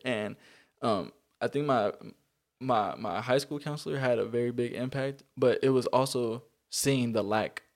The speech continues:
or the students that, that, that were in my class and stuff. I would see that, like, man, they just, I don't know if it's because she was a woman, maybe, maybe she didn't put in the effort to reach out to them, but I just saw so many students,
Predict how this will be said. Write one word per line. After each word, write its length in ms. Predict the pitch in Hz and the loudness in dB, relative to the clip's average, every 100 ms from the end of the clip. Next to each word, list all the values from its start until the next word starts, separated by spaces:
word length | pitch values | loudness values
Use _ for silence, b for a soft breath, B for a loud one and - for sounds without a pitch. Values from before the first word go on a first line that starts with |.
| - | 6
or 160 | 123 | 6
the 140 | 107 107 | 6 4
students 500 | - 139 151 151 139 | 2 -2 -2 -4 -8
that, 380 | - 113 - - _ _ _ - | -2 -2 -2 -6 _ _ _ -14
that, 340 | - - - | -10 -8 0
that 140 | 120 110 | 2 2
were 80 | |
in 100 | - | 2
my 140 | 123 123 | 0 0
class 460 | - 107 104 113 - | 0 0 0 -2 -6
and 100 | 113 | -8
stuff. 380 | - 104 101 - b b b | -4 -4 -4 -8 b b b
I 120 | 127 | 0
would 180 | 123 107 | 0 0
see 360 | - 135 151 156 | -4 -2 -4 -4
that, 220 | 120 - | -6 -8
like, 300 | - - _ _ _ _ | -12 -16 _ _ _ _
man, 360 | 131 147 147 127 | -2 2 2 2
they 140 | 143 | 0
just, 300 | 151 127 - - _ _ _ _ _ _ _ - | -2 -4 -6 -14 _ _ _ _ _ _ _ -6
I 60 | 131 | -2
don't 140 | 160 | 2
know 80 | 147 | 2
if 120 | 135 | 2
it's 120 | 127 | 0
because 320 | 120 120 123 | -2 -2 -2
she 120 | 107 117 | -2 -2
was 140 | 104 | -4
a 60 | 123 | -6
woman, 560 | 123 147 147 147 139 - | -4 -2 -2 -2 -4 -6
maybe, 480 | 120 127 127 123 - | -2 0 0 -2 -4
maybe 300 | 117 131 131 | -2 -2 0
she 300 | 120 - 131 | -2 -2 0
didn't 200 | 135 131 | -2 -2
put 180 | - 135 | 0 0
in 140 | 131 | 0
the 140 | 135 - | -4 -4
effort 380 | 127 - 131 - | -6 -4 -6 -6
to 520 | - 127 123 123 120 - | -4 -2 0 -2 -4 -4
reach 240 | 127 127 - | -2 0 0
out 200 | 117 - | -4 -4
to 80 | |
them, 220 | 110 120 139 | -6 -4 -2
but 120 | - | 0
I 80 | 131 | 0
just 240 | 123 123 | -2 -6
saw 320 | - 123 120 | 0 2 2
so 200 | 117 - | 0 -4
many 180 | 131 123 | -4 -6
students, 540 | - - 123 123 110 | -8 -6 -2 -2 -4